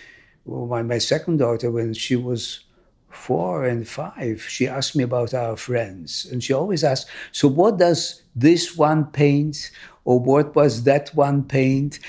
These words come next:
She saw that this, every man or woman that she met in life was painting paintings. <laughs> So this is how children see, and this is, and I am trying to remember the memories of that time, not only through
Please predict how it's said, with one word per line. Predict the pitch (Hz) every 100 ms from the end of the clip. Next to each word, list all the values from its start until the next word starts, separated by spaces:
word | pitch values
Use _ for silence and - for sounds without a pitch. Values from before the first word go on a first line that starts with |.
| -
She | - 262
saw | - 202 185
that | 180 - - - _ -
this, | 226 - - - - -
every | 190 220 240
man | 208 196 254 240 - -
or | 175
woman | 202 220 254
that | 143 139
she | -
met | 156 175 180
in | 170
life | 240 220 139 - -
was | 151
painting | - 208 202 196
paintings. | 240 262 - 98 - -
<laughs> | - - - _ _ _ _ _ - - - - -
So | 139 - 127 110 - - - - 113 113 - - -
this | 139 143 160 -
is | 147 143
how | 123 135
children | 135 - 131 127 135 165
see, | - 320 247
and | 123
this | 120 135 143
is, | 131
and | 135 127
I | 127
am | 143
trying | 143 139 151 233 135 -
to | 131 120 113 107 _ _ _ _ - - -
remember | 131 123 127 147 165 139 113 113
the | 117
memories | 120 135 135 127 123
of | 120 113
that | 123 -
time, | 170 196 151
not | 135 147
only | 143 143 139 127
through | 127 131 131 131 131